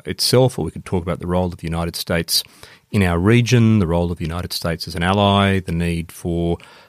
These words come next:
some kind of management of the strategic competition between the U S and China.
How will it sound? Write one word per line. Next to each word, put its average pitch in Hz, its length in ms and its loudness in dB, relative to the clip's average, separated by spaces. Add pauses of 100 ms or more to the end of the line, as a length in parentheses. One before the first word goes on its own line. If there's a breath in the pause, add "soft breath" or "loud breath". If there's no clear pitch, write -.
some 90 260 0
kind 87 400 0
of - 400 -8
management 98 720 0
of 87 280 -8
the 85 180 -4
strategic - 500 -8
competition 85 680 -6
between 95 280 -2
the 92 80 2
U 87 120 0
S - 120 -6
and 87 120 -8
China. 87 400 -4